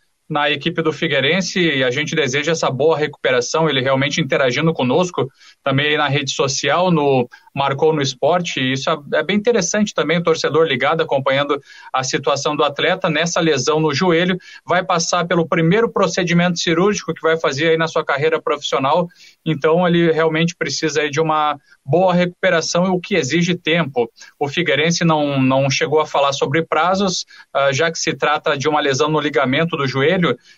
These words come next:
é, se pensa aí pelo menos em seis meses até a sua recuperação, então é um processo que é demorado e exige bastante cuidado em todos os procedimentos.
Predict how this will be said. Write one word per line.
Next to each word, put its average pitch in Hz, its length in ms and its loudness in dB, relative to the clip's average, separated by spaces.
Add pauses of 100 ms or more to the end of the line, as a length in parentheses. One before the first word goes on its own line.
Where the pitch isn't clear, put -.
(120)
é, 135 160 2
se 175 180 -2
pensa 175 380 0
aí 175 60 0
pelo 196 240 2
menos 175 280 2
em 202 80 2
seis 180 340 0
meses 135 340 0
até 123 240 0
a 135 60 0
sua 139 160 -2
recuperação, 135 600 0
então 127 180 0
é - 20 2
um 131 40 0
processo 143 600 -2 (340)
que 143 300 -2
é 139 100 4
demorado 147 680 2
e 147 240 0
exige 143 320 -2
bastante 147 440 -2
cuidado 135 460 0
em 143 80 -2
todos 139 320 -2
os 143 160 -4
procedimentos. 143 920 -2